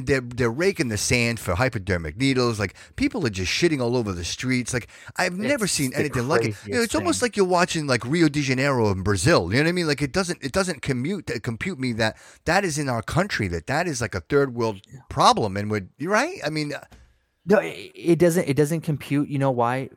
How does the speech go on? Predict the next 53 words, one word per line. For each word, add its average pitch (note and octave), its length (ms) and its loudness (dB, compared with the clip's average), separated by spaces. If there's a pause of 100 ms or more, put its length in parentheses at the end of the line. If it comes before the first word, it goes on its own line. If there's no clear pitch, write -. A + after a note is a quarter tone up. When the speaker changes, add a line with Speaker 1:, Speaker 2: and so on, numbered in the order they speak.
(100)
Speaker 2:
A, B2 340 -6 (320)
we're B2+ 140 0
supposed C3+ 420 -2
to D3+ 60 -6
be C3 120 -2
a A2 60 0
rich A2 300 -6
country, A#2+ 440 -8
Speaker 1:
<sighs> - 580 -16
Speaker 2:
but, C3 300 0
but, B2+ 160 -2 (180)
but, C#3 180 2
but C#3 260 0
that, C3 240 0
that C#3+ 160 2
is B2+ 160 0
not B2 280 0
reflective A2+ 680 -8
of A#2 160 -6
a - 20 0
rich G#2+ 80 -2
Speaker 1:
No, G3+ 400 0
Speaker 2:
country. C3 140 0
Speaker 1:
man, F2 520 -2
it B2 120 -8
Speaker 2:
It's D3+ 120 -8
just D#3 140 -4
Speaker 1:
really A2 200 -4
is. B2+ 180 -4
Speaker 2:
a-, - 100 -12
Speaker 1:
People D3+ 160 -4
Speaker 2:
a-, - 20 0
Speaker 1:
are C3+ 40 0
Speaker 2:
and F#2+ 180 -8
Speaker 1:
dying C#3 540 2
in G2 80 -4
the F#2+ 80 -6
streets, G#3+ 600 -4
just F#2 280 -10
dying. D3+ 520 2 (960)
Speaker 2:
It, C3+ 200 -4
Bo-, C3 260 4
Bobby, B2+ 420 -2
and B2+ 120 -2
you C3 60 -2
know C#3+ 140 2
what? C3 240 0
I, C3 140 -2 (100)
I, C3 240 -4
I C#3 100 -4
walk C#3+ 320 -4
around B2+ 220 -6
here, A2 400 -12